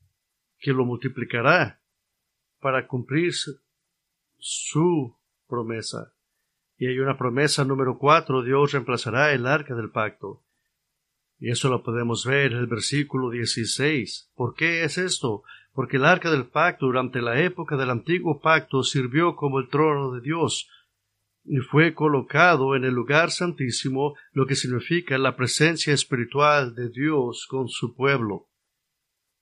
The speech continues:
Pero ahora en Jerusalén, en el versículo diecisiete, ellos mismos van a ser el trono de Dios. Y las naciones reunidas en el trono de Jehová indican visitas al rey.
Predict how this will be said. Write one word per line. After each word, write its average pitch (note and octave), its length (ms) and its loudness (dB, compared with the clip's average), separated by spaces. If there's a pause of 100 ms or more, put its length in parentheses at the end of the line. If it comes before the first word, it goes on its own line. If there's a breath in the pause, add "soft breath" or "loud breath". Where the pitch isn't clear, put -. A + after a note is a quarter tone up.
(340)
Pero C3+ 200 2
ahora D3 400 6
en C#3+ 80 0
Jerusalén, C3+ 880 2
en - 60 0
el B2+ 40 0
versículo D3 440 -2
diecisiete, C#3+ 760 0 (640 loud breath)
ellos D3 420 2
mismos D3 360 2
van C#3+ 100 4
a C3+ 60 4
ser D3+ 180 0
el B2 120 -2
trono D#3 360 2
de A#2 120 -4
Dios. G2 600 -12 (1400)
Y C3+ 80 -2
las C#3 180 2
naciones C3+ 840 2 (200)
reunidas C#3+ 760 4
en B2+ 80 -4
el B2+ 160 -4
trono D#3 400 2
de B2 100 0
Jehová D3+ 540 2
indican C3+ 840 0
visitas C3+ 880 -2
al C3 160 -4
rey. D3+ 380 -4